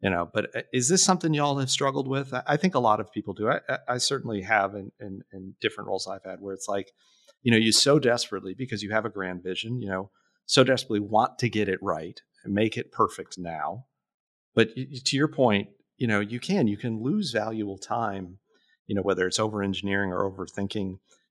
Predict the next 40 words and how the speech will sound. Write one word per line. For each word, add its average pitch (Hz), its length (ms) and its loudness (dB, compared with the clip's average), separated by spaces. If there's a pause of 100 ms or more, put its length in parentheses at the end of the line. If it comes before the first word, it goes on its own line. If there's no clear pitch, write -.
kind 98 220 2
of 87 80 -2
solutions 104 520 -2
when 98 160 -4
actually 101 320 -2
the 85 60 -6
best 92 220 -4
course 95 200 -8
of 92 100 -10
action 92 240 -8
is 90 120 -8
just - 180 -6
to 104 80 -12
get, 98 280 -6 (500)
because 113 240 4
there 143 160 2
is 113 120 0
no 110 120 4
better 95 240 -2
teacher 92 320 -8
than 90 180 -10
real 90 220 0
world, 80 380 -4 (440)
you 101 80 -2
know, 87 240 -4 (100)
real 110 360 6
people 101 320 -6
using 90 340 -8
the 87 80 -12
system, 87 640 -10 (120)
real 101 220 4
experience. 90 760 -4 (460)
But 113 100 -2
sometimes 139 340 4
I 117 40 4
think 107 180 -2
that 95 100 2
gets 92 200 -4
lost. 90 320 2
I, 92 140 -8